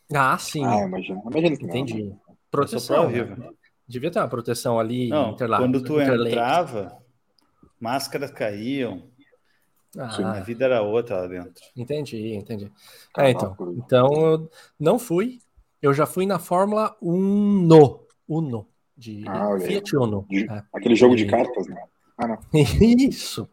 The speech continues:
Speaker 1: É, é mais, o, o jogo de cartas, eu acho que
Speaker 2: É
Speaker 1: ele é
Speaker 2: mais
Speaker 1: mais
Speaker 2: veloz.
Speaker 1: emocionante. Ele é mais
Speaker 2: <laughs>
Speaker 1: emocionante do que Fórmula Uno. Mas
Speaker 2: É,
Speaker 1: tudo bem.
Speaker 2: é, sabe, sabe, Stock, que eu te perguntei se tu já tinha ido, porque eu queria muito fazer uma pergunta pro Toby,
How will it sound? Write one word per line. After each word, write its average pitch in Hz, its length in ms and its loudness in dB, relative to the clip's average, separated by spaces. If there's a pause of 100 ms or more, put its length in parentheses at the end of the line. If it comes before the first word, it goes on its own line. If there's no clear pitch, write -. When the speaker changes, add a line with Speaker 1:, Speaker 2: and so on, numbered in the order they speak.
Speaker 1:
É, 160 300 -2
é 180 60 0
mais, 180 300 0
o, 277 60 0 (340)
o 151 120 0
jogo 196 200 2
de 214 120 -4
cartas, 151 500 -2 (280)
eu 139 120 2
acho 143 140 4
que - 40 -2
Speaker 2:
É - 40 2
Speaker 1:
ele 104 60 2
é - 40 4
Speaker 2:
mais 110 60 2
Speaker 1:
mais 151 160 4
Speaker 2:
veloz. 110 220 4
Speaker 1:
emocionante. 131 380 -2 (560)
Ele 143 180 2
é 147 40 2
mais 135 240 2
Speaker 2:
<laughs> - 0 -
Speaker 1:
emocionante 156 640 0
do 156 120 0
que 156 140 -6
Fórmula 151 440 0
Uno. 110 400 -4 (320)
Mas 101 500 -4
Speaker 2:
É, 123 280 6
Speaker 1:
tudo 120 200 4
bem. 113 240 -4
Speaker 2:
é, 113 160 -6 (540)
sabe, - 320 -2 (100)
sabe, 160 220 -2
Stock, - 200 -4
que - 80 -2
eu 131 60 -2
te - 120 -14
perguntei 127 340 -4
se - 80 -18
tu 120 80 -8
já 117 100 -4
tinha 110 240 -8
ido, 131 140 -8
porque - 180 -10
eu - 60 -6
queria 123 200 -4
muito 120 240 -8
fazer 120 200 -2
uma 120 160 -6
pergunta 107 260 -8
pro - 160 -12
Toby, - 480 -4